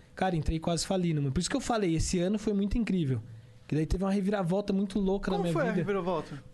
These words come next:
Speaker 1: <clears throat> Cara, eu, eu só tava fazendo vídeo pro YouTube.
Speaker 2: Uhum.
Speaker 1: E aí começou a crise, a loja, a loja tava se, se, se sustentando, passando o investimento pra começar a lucrar. Mano, aí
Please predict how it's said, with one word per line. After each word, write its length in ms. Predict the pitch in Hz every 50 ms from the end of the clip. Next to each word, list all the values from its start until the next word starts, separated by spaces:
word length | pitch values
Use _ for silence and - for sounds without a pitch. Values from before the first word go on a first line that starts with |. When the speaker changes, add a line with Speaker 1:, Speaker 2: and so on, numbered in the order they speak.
| - -
Speaker 1:
<clears throat> 260 | - 202 190 - -
Cara, 420 | - 285 285 226 185 151 117 - - - - - - - - - - - - - - - -
eu, 200 | 196 190 208 220
eu 220 | 202 185 196 196 185
só 160 | - - 214
tava 160 | 220 214 220
fazendo 280 | - 233 220 226 233 226
vídeo 220 | 196 220 196 208
pro 100 | - 226
YouTube. 420 | 226 220 226 - 202 175 131 117 110
Speaker 2:
Uhum. 260 | 151 175 196 247 262 - - - - - - - - -
Speaker 1:
E 80 | 190 202
aí 240 | 190 196 220 240
começou 440 | 233 233 247 233 240 226 - - 240
a 60 | 226
crise, 360 | - - 240 240 262 277 262 277
a 60 | 233
loja, 260 | 220 220 233 240 262 -
a 60 | -
loja 240 | 190 208 240 240 277 269
tava 300 | - 247 277 294 302 269
se, 340 | - - - 220 208 185
se, 320 | 156 - - - - - 185 - - - - - - -
se 160 | - - 170
sustentando, 800 | - - - - 214 208 190 196 - 180 170 175 202 240 285 330
passando 520 | 320 - - 202 - - - 233 262 277
o 40 | 285
investimento 580 | 254 233 240 220 - - 220 202 202 220 214 -
pra 120 | 247 233
começar 300 | - 254 247 240 - 262
a 20 |
lucrar. 320 | 254 262 262 - 226 202 196
Mano, 240 | 214 226 202 175 170
aí 140 | 170 175